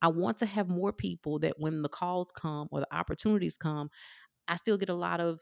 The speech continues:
you know, job boards and listings and things like that. I wanna be able to pass those things along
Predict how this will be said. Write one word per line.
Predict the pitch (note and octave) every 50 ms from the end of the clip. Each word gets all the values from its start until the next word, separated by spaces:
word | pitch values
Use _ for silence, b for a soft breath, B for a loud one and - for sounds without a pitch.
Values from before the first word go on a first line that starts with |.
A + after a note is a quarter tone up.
| -
you | - F3+ E3+
know, | D#3+ D#3 D3+ D3+ D3+ D3+ D#3 - _ _ _ _ _
job | D3 - E3+ F3 F3+ F3 E3 D#3
boards | E3 E3 D#3+ D#3+ D#3+ D#3+ E3 D#3+ -
and | D#3 D3 D3+
listings | E3 F3+ F3+ - - F3+ F3 E3+ -
and | E3 D#3 -
things | F3 E3+ E3+ -
like | E3 D#3+ - -
that. | E3+ - -
I | E3+
wanna | F#3 F#3 G#3 A#3 B3 A#3
be | A3+ A3
able | G3+ F#3+
to | F3
pass | - - - F#3 F#3+ G3+ F#3+ -
those | - F3 F3 E3
things | - F3+ F3+ F3+ E3 -
along | D3 C#3+ D3 D#3+ F#3+ A3 B3 A3 F3+ E3 D3+ D#3+ D#3+